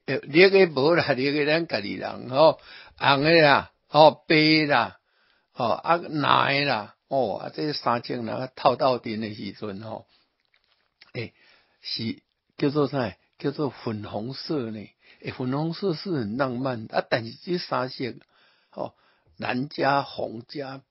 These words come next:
白，诶，本来是足浪漫的，诶，结果吼，诶，咱拢去，拢去害着。<laughs> 啊，所以带这个 Facebook 顶头哦，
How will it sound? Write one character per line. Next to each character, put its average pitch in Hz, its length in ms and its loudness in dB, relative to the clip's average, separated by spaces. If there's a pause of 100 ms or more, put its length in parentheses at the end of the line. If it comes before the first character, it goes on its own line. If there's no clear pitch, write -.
(160)
白， 127 200 -10 (340)
诶， - 240 -14 (800)
本 156 140 -2
来 120 120 -2
是 - 160 -10
足 - 240 -10
浪 123 180 0
漫 120 300 -4
的， 107 60 -14 (240)
诶， 143 100 -10
结 156 260 0
果 151 180 -2
吼， 104 240 -6 (140)
诶， 120 180 -6
咱 139 180 0
拢 139 220 -2
去， 120 300 -6 (880)
拢 135 240 -4
去 147 140 0
害 110 260 -4
着。 107 240 -18 (220)
<laughs> - 460 -4 (460)
啊， 160 120 0
所 180 100 6
以 175 80 8 (440)
带 180 280 10
这 170 200 4
个 151 80 4
Facebook 180 600 2
顶 160 240 2
头 135 80 2
哦， 101 380 2